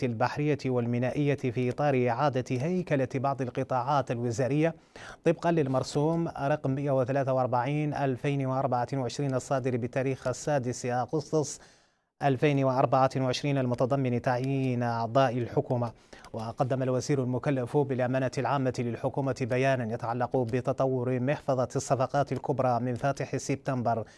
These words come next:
إلى غاية الواحد والثلاثين أكتوبر من السنة الجارية.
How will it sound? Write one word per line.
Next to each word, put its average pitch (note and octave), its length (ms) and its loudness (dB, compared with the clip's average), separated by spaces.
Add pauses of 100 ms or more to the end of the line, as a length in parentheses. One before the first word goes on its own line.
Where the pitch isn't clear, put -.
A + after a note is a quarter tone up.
(420)
إلى B2+ 480 2
غاية C3+ 460 4
الواحد B2+ 600 2
والثلاثين B2 600 0
أكتوبر C#3 520 2
من A#2+ 160 0
السنة B2+ 360 -2
الجارية. A#2+ 500 2